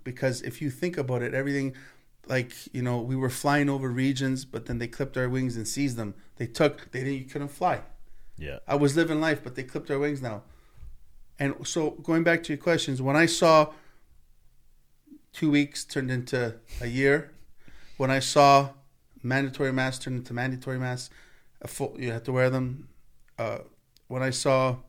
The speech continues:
Speaker 1: one shot turn into two, that was enough. And then it, it's just one year, then a year and a half. How could, how could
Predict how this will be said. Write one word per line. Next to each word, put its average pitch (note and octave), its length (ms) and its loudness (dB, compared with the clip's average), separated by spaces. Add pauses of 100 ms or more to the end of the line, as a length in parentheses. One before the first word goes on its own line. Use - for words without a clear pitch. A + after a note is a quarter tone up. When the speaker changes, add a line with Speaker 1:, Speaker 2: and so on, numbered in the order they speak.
(840)
Speaker 1:
one B2+ 300 0
shot B2+ 340 0
turn C3 160 -4
into A#2+ 180 -6
two, C#3+ 480 -4 (500)
that B2 200 -2
was A2+ 180 -4
enough. A2 320 -6
And A#2+ 120 -2
then C3+ 160 2
it, C3 160 0
it's A#2+ 140 -6
just - 200 -8
one A#2 200 -2
year, A#2 160 -2
then G#2+ 200 -6
a G#2+ 40 -10
year A2+ 140 -6
and A2+ 100 -4
a G#2+ 40 -4
half. A2 120 -8 (200)
How F3 260 6
could, E3 380 -4 (420)
how D3+ 160 0
could E3+ 340 -6